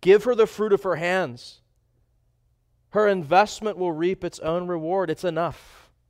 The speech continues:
"And let her works praise her in the gates." Her reputation speaks for itself.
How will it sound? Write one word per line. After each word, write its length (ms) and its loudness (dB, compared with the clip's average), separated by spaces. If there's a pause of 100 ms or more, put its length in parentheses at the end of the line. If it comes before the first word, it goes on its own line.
(1200)
"And 220 -10
let 200 -2
her 240 -6
works 380 -6
praise 420 -10
her 200 -8
in 180 -12
the 80 -12
gates." 540 -8
Her 120 -8
reputation 1000 -10 (500)
speaks 480 -16
for 180 -12
itself. 800 -12